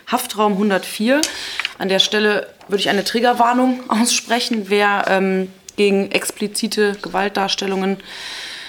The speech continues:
allergisch ist, sich das nicht gerne anhören möchte, der könnte ein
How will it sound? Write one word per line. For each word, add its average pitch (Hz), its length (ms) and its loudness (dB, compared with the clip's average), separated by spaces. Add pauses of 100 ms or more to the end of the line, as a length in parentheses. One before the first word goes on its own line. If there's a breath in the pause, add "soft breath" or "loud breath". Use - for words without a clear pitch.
(200 loud breath)
allergisch 214 420 2
ist, 226 140 -2
sich 214 120 0
das 208 140 0
nicht 220 160 0
gerne 202 220 2
anhören 220 400 4
möchte, 208 240 0
der 185 420 2
könnte 208 240 -2
ein 185 300 0